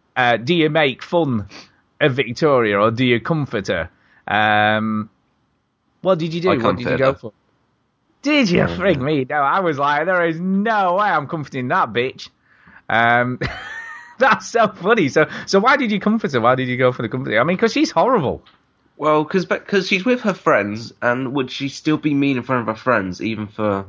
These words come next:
Speaker 2: you know, a brief moment? I thought she would crack very briefly in front of her friends, and then you go, "What, what are you on about? Vic, Vic, what are you on about? You hate her, right?"
Speaker 1: That's funny. No, I were the exact opposite. I'm like, "There,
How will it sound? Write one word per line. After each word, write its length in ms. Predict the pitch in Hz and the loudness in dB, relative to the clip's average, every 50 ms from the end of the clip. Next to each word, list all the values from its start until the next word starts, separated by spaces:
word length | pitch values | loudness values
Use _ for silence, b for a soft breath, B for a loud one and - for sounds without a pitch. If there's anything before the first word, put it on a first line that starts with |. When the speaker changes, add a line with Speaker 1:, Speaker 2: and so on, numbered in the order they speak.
| - _ _ _ _ - | -14 _ _ _ _ -6
Speaker 2:
you 60 | 98 | -2
know, 140 | 95 90 90 90 | 0 2 2 0
a 20 | |
brief 300 | 85 - 104 101 92 90 | 0 -2 -2 -2 -2 0
moment? 360 | 104 104 95 90 90 87 85 | 0 0 0 0 -2 -2 0
I 120 | 76 104 110 | 2 2 2
thought 240 | 107 - 120 - - | 2 0 -2 -2 0
she 80 | - | 0
would 180 | 98 92 - - _ _ _ - _ - | -2 -2 -2 -6 _ _ _ -18 _ -10
crack 340 | - - 107 87 82 - - _ _ _ | -4 -2 -2 -2 -2 -4 -10 _ _ _
very 280 | - 107 107 107 110 107 | -2 0 0 2 2 0
briefly 520 | 104 107 101 95 - - 76 78 82 - _ _ _ _ _ _ _ _ _ _ _ _ _ _ _ _ _ _ _ | 0 -2 -2 -2 -4 -8 -8 -8 -10 -14 _ _ _ _ _ _ _ _ _ _ _ _ _ _ _ _ _ _ _
in 100 | 101 98 | -8 -2
front 180 | 92 113 104 98 | 0 0 0 0
of 60 | 95 | 0
her 100 | 95 92 | -2 -2
friends, 340 | - 113 101 92 92 87 - | 0 0 0 0 0 -2 -4
and 80 | 98 | -4
then 80 | 101 98 | -4 -4
you 60 | 98 92 | -4 -2
go, 280 | 95 92 87 87 92 - _ _ _ _ _ _ _ _ _ _ | 0 0 0 0 -2 -8 _ _ _ _ _ _ _ _ _ _
"What, 180 | - - - - - | -12 -12 -12 -10 -8
what 160 | 95 104 151 | -6 -6 -4
are 20 | 190 | -4
you 60 | 214 | -4
on 60 | 226 208 | -4 -4
about? 240 | 147 117 - - - - | -6 -6 -6 -8 -12 -18
Vic, 220 | 135 - - - - - | -20 -18 -18 -18 -14 -8
Vic, 200 | - 160 135 - | -6 -6 -4 -2
what 80 | 170 175 | 0 0
are 20 | |
you 60 | 185 | 2
on 80 | 190 165 | 2 2
about? 320 | 135 101 92 87 - - _ _ _ - | 2 2 2 0 -2 -6 _ _ _ -8
You 100 | 113 120 | -4 0
hate 180 | 151 185 - | 0 0 2
her, 120 | - 87 85 | 2 0 0
right?" 160 | 90 120 131 - _ _ _ _ _ _ _ _ _ _ _ _ _ _ _ _ _ _ _ _ _ _ _ _ _ _ _ _ _ _ | 0 -2 -2 -6 _ _ _ _ _ _ _ _ _ _ _ _ _ _ _ _ _ _ _ _ _ _ _ _ _ _ _ _ _ _
Speaker 1:
That's 600 | 110 101 101 98 98 95 98 95 92 - - - | -4 -4 -2 0 0 0 -2 -2 -6 -10 -12 -12
funny. 420 | - - - 107 110 113 107 92 98 B B B B B B - | -12 -10 -6 -4 -2 -2 -2 -4 -6 B B B B B B -2
No, 80 | 101 | 0
I 160 | 104 110 123 127 | 2 2 2 2
were 80 | 110 | 2
the 120 | 101 104 104 | 2 2 2
exact 400 | 110 101 98 113 110 104 104 - | 2 2 2 2 0 0 -2 -4
opposite. 260 | 104 104 107 101 90 | -6 -4 -2 -2 0
I'm 140 | 90 95 104 | 0 0 2
like, 260 | 104 98 95 98 98 110 | 2 2 4 4 2 2
"There, 360 | 117 113 110 107 104 101 | 4 4 4 4 2 2